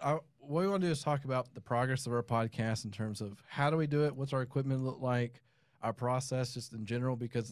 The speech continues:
it's not rocket science. It's just consistency and,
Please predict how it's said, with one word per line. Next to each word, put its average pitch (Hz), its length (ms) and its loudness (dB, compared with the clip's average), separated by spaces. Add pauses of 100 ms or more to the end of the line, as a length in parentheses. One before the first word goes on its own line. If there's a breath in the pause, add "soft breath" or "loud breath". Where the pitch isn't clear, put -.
(100)
it's 120 160 -2
not 160 320 0
rocket 143 400 2
science. - 720 -10
It's 110 220 -6
just 110 380 -6 (600)
consistency 175 840 -2 (600)
and, 117 760 -2